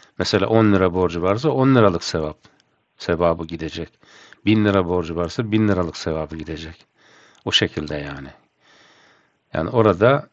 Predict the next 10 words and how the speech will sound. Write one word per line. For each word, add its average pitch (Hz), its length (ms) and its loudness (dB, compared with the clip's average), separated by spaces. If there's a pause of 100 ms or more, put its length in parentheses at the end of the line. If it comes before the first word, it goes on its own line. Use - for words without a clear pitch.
ezdiğin 104 460 2
karıncadan 101 640 2
bile 120 160 0
mesulsün. 107 600 -2 (220)
Dünyadayken 85 720 -4 (460)
yanlışlıkla 90 560 -2
üzerine 92 420 -2
bastığın 110 460 -6 (680)
karıncadan 87 640 -6
bile 110 340 -2